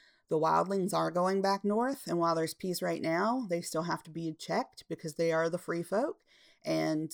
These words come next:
um, the Kingdom of the North needs to be,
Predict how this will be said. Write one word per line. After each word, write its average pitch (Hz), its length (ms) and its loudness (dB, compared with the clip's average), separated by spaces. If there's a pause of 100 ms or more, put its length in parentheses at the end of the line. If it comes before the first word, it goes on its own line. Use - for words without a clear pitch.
um, 156 440 -2
the 156 80 -8
Kingdom 175 400 0
of 151 120 -4
the 165 100 0
North 185 500 0
needs 170 340 -2
to 170 100 -14
be, 165 540 -4